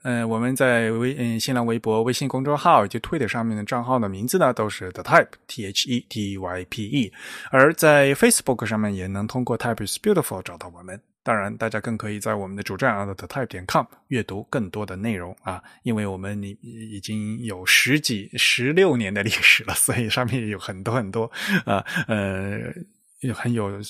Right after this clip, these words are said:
意思的这个字体的文章，大家可以过去看。嗯，那也欢迎大家，呃，用邮件的方式来给我们一些反，反馈啊，我们的邮箱是podcast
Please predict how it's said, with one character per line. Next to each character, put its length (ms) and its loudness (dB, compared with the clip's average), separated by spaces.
意 120 2
思 180 0
的 160 -6
这 120 -8
个 280 -6
字 200 0
体 160 -10
的 100 -10
文 160 -10
章， 240 2
大 140 -4
家 80 -12
可 140 -16
以 40 -14
过 120 -14
去 140 -10
看。 220 0
嗯， 160 -6
那 160 10
也 100 10
欢 260 10
迎 200 6
大 120 12
家， 260 12
呃， 360 8
用 360 8
邮 140 6
件 140 6
的 80 8
方 160 8
式 80 2
来 160 8
给 80 4
我 20 6
们 80 4
一 40 0
些 100 2
反， 260 6
反 300 -2
馈 340 4
啊， 220 6
我 120 0
们 100 2
的 80 0
邮 100 2
箱 260 4
是 280 4
podcast 580 2